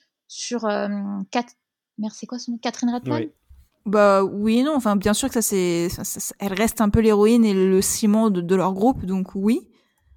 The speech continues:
Speaker 1: En plus, il y a une actrice qui s'est, qui est partie en cours de,
Speaker 3: Ouais.
Speaker 1: c'est à la fin de la saison quatre de mémoire. Quatre ou cinq, je sais plus. Mais,
Speaker 2: Mais c'est
Speaker 1: euh,
Speaker 2: drôle ou c'est
Speaker 1: oui,
Speaker 2: genre
Speaker 1: en
Speaker 2: comédie dramatique,
Speaker 1: Oui, si, c'est
Speaker 2: euh,
Speaker 1: drôle. Non, en, et,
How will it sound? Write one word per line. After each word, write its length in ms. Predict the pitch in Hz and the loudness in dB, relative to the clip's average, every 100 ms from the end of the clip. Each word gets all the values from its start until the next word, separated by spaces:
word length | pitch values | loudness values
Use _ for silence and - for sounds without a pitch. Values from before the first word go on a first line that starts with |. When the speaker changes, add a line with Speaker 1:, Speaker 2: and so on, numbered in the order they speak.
| _ - | _ -2
Speaker 1:
En 120 | 233 | 2
plus, 220 | 294 311 277 | 4 4 4
il 80 | 240 | 8
y 20 | |
a 40 | 240 | 8
une 100 | 247 | 8
actrice 380 | 247 - 294 - | 6 0 -6 -4
qui 140 | 254 | -6
s'est, 400 | 226 247 233 233 | -4 -2 0 -2
qui 240 | 226 226 220 | -4 -4 -4
est 40 | |
partie 360 | 220 233 - - | -4 -8 -8 -4
en 100 | 233 | -4
cours 200 | - 233 | -4 -8
de, 400 | 208 208 208 208 233 | -6 -6 -6 -6 -4
Speaker 3:
Ouais. 160 | - - _ _ | -4 -6 _ _
Speaker 1:
c'est 240 | - - _ - | -18 -18 _ -4
à 80 | 220 | -2
la 100 | 214 | 0
fin 140 | 240 | 0
de 60 | 226 | -2
la 80 | |
saison 300 | 214 214 208 208 _ | -2 -6 -6 -8 _
quatre 420 | 269 269 - - - | -8 -8 -12 -14 -8
de 120 | 226 | -6
mémoire. 560 | 220 220 233 277 - _ _ _ _ _ | -4 -4 -6 -8 -14 _ _ _ _ _
Quatre 220 | 262 254 233 | -8 -8 -8
ou 20 | |
cinq, 220 | - 226 | -6 -6
je 80 | 214 | -8
sais 160 | - | -12
plus. 320 | 226 - - _ _ - - - - - _ | -16 -20 -20 _ _ -20 -20 -20 -20 -20 _
Mais, 340 | 226 214 214 220 - | -6 -4 -6 -8 -4
Speaker 2:
Mais 80 | 120 | -2
c'est 160 | - | 2
Speaker 1:
euh, 20 | 139 | 2
Speaker 2:
drôle 340 | 131 220 320 | 4 4 6
ou 120 | 294 | 4
c'est 320 | 220 165 160 | 4 4 8
Speaker 1:
oui, 60 | 160 | 8
Speaker 2:
genre 160 | 403 160 | 6 4
Speaker 1:
en 20 | |
Speaker 2:
comédie 440 | - 139 139 131 | 4 4 2 0
dramatique, 400 | 135 131 131 131 | 0 2 2 6
Speaker 1:
Oui, 140 | 302 392 | 8 8
si, 140 | 381 | 8
c'est 120 | 381 | 6
Speaker 2:
euh, 40 | 277 | 6
Speaker 1:
drôle. 320 | - 330 233 - _ | 6 4 2 -2 _
Non, 160 | 254 294 | 4 6
en, 220 | 285 269 - _ - | 6 4 0 _ -8
et, 100 | 180 | -8